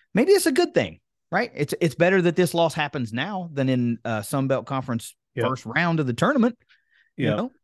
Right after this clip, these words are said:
Speaker 1: So
Speaker 2: And
Speaker 1: you
Speaker 2: I
Speaker 1: might
Speaker 2: tell
Speaker 1: see,
Speaker 2: you
Speaker 1: you might see this be an, a, a galvanizing driving force that motivates this team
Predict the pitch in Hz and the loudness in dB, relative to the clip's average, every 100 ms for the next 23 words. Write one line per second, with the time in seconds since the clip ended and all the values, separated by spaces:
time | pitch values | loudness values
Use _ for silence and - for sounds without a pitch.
0 | _ _ _ - 135 143 226 226 180 151 | _ _ _ 2 4 6 6 6 4 4
1 | 127 202 233 247 233 320 311 - 202 175 | 2 -2 -4 -2 -2 -2 -2 0 2 2
2 | 170 165 156 151 147 156 165 160 151 147 | 4 2 2 2 2 2 2 0 -2 -4
3 | 127 139 156 143 135 - 147 135 - 143 | -2 -2 -2 -6 -8 -6 -6 -6 -6 -2
4 | 170 151 160 151 143 - 156 160 | -2 0 -2 -4 -12 -12 -12 -12